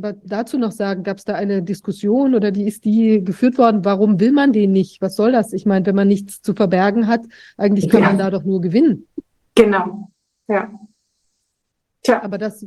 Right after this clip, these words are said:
Speaker 1: wollte man nicht. Also was wurde da, was für Argumente wurden da vorgebracht?
Speaker 2: Ich kann's Ihnen gar nicht mehr genau sagen, aber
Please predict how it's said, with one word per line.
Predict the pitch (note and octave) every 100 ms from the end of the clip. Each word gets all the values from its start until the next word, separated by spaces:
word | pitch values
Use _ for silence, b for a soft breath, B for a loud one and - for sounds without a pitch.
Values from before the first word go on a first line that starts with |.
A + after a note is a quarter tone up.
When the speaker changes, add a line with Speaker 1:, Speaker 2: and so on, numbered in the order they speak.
| -
Speaker 1:
wollte | G3 G#3 A3 B3
man | A3+ A3+
nicht. | A3+ A#3
Also | - G3 G3
was | G#3+ -
wurde | A#3 G#3
da, | G3 G3+ F#3+
was | G#3 G3+
für | A3+
Argumente | G3 G#3+ G3+ G#3+ A3 F#3
wurden | G3+ G3+
da | F#3+
vorgebracht? | - B3+ A#3 G3 - _ _ _ _ _ B B
Speaker 2:
Ich | A#3 A3+
kann's | C4+ B3
Ihnen | A#3+ G#3
gar | G#3
nicht | G#3+ G#3+
mehr | G3+
genau | G3 G3 F#3
sagen, | F#3+ G3 G3+
aber | G#3+ G#3+